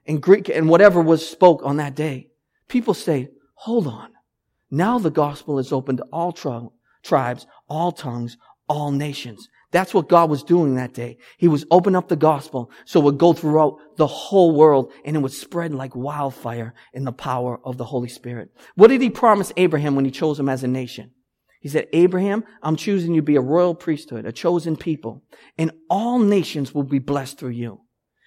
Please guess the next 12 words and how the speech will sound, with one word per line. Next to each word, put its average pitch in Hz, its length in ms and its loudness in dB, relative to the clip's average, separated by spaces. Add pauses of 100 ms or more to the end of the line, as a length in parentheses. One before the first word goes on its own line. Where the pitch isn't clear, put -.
(260)
This 262 240 4
was 156 180 4
this 226 220 4
coming 220 320 2
to 190 40 2
fruition 175 600 4 (240)
that 165 180 0
every 220 320 4
nation 190 540 2 (180)
was 160 160 2
being 190 360 4
blessed 190 640 0